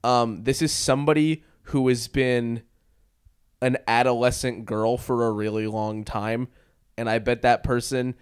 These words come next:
has seen the trajectory of what girlhood is represented as change dramatically over extended periods, and probably has complicated feelings about it. The movie doesn't really explore that, but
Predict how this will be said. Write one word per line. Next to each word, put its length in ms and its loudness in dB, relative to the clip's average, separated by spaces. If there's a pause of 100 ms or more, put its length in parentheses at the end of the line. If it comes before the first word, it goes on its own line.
(160)
has 380 -4
seen 580 -8 (360)
the 100 -4
trajectory 960 -2
of 380 -8
what 500 -4 (160)
girlhood 460 -4
is 120 -4
represented 760 -6
as 420 -2
change 680 -6
dramatically 880 -6
over 300 -4
extended 540 -8
periods, 480 -4 (260)
and 140 -4
probably 420 2
has 160 6
complicated 600 0
feelings 360 -2
about 260 4
it. 200 -4 (240)
The 120 2
movie 280 0
doesn't 260 2
really 280 2
explore 640 0
that, 280 4 (300)
but 240 2